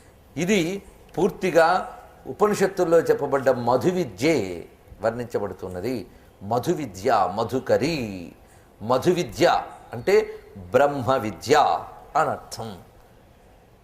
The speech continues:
మాధవ అనే శబ్దానికి అర్థం చెప్తూ శంకర భగవత్పాదులు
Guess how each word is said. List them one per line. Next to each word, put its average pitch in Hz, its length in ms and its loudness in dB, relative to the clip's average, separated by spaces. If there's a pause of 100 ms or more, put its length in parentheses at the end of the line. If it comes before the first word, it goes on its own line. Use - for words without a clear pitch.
(500)
మాధవ 170 680 6
అనే 151 200 4
శబ్దానికి 151 460 4
అర్థం 127 220 2
చెప్తూ 151 340 0
శంకర 156 280 2
భగవత్పాదులు 143 880 2